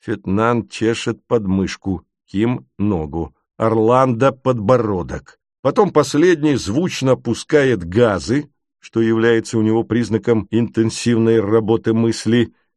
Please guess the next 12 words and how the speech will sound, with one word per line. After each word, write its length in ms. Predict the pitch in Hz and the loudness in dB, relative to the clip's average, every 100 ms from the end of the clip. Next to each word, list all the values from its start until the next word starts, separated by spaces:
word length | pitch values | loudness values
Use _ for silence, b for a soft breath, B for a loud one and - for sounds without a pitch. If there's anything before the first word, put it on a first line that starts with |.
| _ _ _ | _ _ _
Эсмеральда 720 | 127 - 139 156 202 214 196 | -6 -4 -2 2 2 2 0
несколько 560 | 175 165 160 165 160 139 | 2 0 0 -4 -2 0
раз 200 | 131 143 | 0 0
подряд 420 | - 131 117 143 | -2 -2 0 -2
сплевывает 920 | - - 104 113 127 131 131 131 - | -4 -6 -2 0 2 0 0 -2 -2
на 160 | 104 139 | 0 0
землю. 800 | 107 98 113 98 90 76 - - _ _ _ _ | 0 0 2 2 0 -4 -8 -16 _ _ _ _
Кассандра 440 | 120 - 131 123 | -10 -6 -6 -6
чувствует, 440 | 123 135 127 120 113 | -6 -8 -6 -6 -6
что 220 | - 113 | -6 -4
они 160 | 117 120 | -4 -4
колеблются, 920 | - 131 147 82 78 76 - 73 | -2 0 0 -2 -6 -12 -14 -14